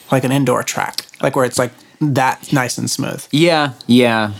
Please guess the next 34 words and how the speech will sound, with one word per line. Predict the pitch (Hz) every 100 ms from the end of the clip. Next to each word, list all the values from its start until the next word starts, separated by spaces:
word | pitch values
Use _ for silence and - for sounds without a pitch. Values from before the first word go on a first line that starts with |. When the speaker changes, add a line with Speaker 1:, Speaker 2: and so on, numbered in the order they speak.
| -
Speaker 2:
I | 120
mean, | 117
track | - 110 -
pumps | - 95 -
will | 90
go | 90
up | 87
to, | 90
like, | 85
a | 85
hundred | 87 82
and | 80
eighty | 78 92
P | - 104
S | 95 -
I. | 104 123 120
Speaker 1:
Wow. | - - -
Speaker 2:
And | 151
I |
don't | 156
know |
what | 135
the | 101 -
most | 104 95 -
current, | - 95 92 82 - -
uh, | 90 85 82 80 - 98
data | 101 92 92
is | 71 95 98
on | 95
that, | 98 110 101
but | 90 - - - _
those | - 120 131
are, | 117
like, | 98 78 -